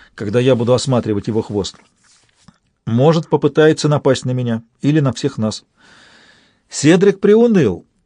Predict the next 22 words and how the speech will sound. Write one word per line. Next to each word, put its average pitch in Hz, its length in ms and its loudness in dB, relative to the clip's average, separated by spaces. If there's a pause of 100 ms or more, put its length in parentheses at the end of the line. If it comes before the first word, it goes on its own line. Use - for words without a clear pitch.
(360)
но 110 160 -4
Элис 170 480 2
решительно 135 560 0
оскалилась. 104 640 -2 (100)
«Мы 123 160 -2
должны 120 540 0
для 143 160 -2
него 113 220 0
что-нибудь 131 400 -4
сделать», — 90 380 -4
заявила 87 360 -6
она. 82 220 -14 (1800)
Тимара 151 380 4
обмакнула 131 600 0
тряпку 127 360 0
в 101 80 -6
воду 156 280 -2
и 117 100 -8
провела 120 380 -2
ею 135 260 0
над 131 180 -2
раной. 98 380 -4